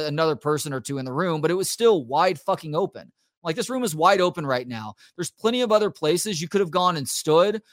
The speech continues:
or put your stuff or done something other than hovering over somebody who's trying to finish a workout right now.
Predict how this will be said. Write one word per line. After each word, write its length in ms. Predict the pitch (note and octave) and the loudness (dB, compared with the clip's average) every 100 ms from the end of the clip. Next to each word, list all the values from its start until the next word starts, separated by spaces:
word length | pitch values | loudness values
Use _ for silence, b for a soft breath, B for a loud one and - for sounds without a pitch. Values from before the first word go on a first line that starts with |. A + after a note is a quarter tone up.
| b | b
or 100 | D#3+ | -8
put 240 | - G3+ | 0 0
your 100 | F#3 | 0
stuff 480 | D3+ - C#3+ D#3+ G#3 - _ _ _ _ _ _ - | -4 -2 0 2 0 -4 _ _ _ _ _ _ -2
or 240 | F3+ F3+ | 2 2
done 240 | C#3 G#3 A3 | 4 2 2
something 560 | - A3+ A#3+ A#3 F#3 - | -2 0 0 -2 -4 2
other 300 | F#3+ G#3 F3 | 2 4 0
than 160 | D#3 | -2
hovering 560 | A#2+ - G#3 G#3 A3 F#3 | -6 0 2 2 -2 2
over 300 | E3+ F#3 F3 | 2 2 0
somebody 360 | - D3 D3 C3+ | -2 -2 -2 -2
who's 140 | C#3 | -6
trying 280 | - D#3+ E3+ | -4 -4 -4
to 40 | |
finish 320 | D3+ E3+ D#3+ | -4 -6 -6
a 40 | D#3 | -6
workout 440 | C#3+ G#3 E3+ B2 A2+ | -4 -4 0 0 -2
right 220 | A2+ A2 | -8 -12
now. 420 | G#2 F2 B1 B2+ | -14 -14 -16 -20